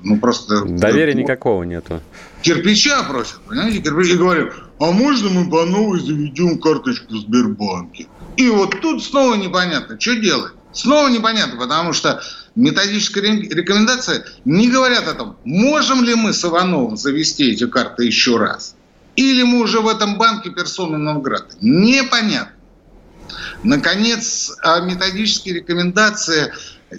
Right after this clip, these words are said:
Speaker 1: косвенно, но намекают на практически единственный путь. Ну, их там несколько, на самом деле, но практически на единственный путь обезопасить себя,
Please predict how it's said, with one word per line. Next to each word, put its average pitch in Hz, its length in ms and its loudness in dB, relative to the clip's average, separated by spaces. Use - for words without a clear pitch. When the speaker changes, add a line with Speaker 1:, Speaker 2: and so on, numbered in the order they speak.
Speaker 1:
косвенно, 170 580 0
но 151 280 2
намекают 180 1040 2
на 123 340 2
практически 160 540 0
единственный 131 840 2
путь. 175 560 2
Ну, 285 180 4
их - 100 2
там 151 220 0
несколько, 233 440 0
на 139 160 0
самом 139 240 0
деле, 214 160 2
но 190 140 2
практически 147 500 0
на 139 120 4
единственный 135 500 2
путь 233 180 0
обезопасить 151 680 0
себя, 117 400 0